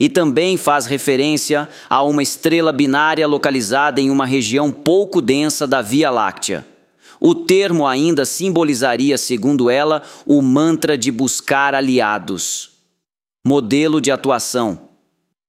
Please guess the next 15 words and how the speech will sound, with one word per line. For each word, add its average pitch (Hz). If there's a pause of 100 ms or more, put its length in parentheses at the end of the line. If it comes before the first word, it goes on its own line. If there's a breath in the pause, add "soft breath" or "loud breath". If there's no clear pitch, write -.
(140)
A 131
proposta 151
da 135
startup 139
é 135
desenvolver 131
uma 139
constelação 151
de 127
nanosatélites 143
voltados 135
à 135
observação 135
da 143
Terra. 82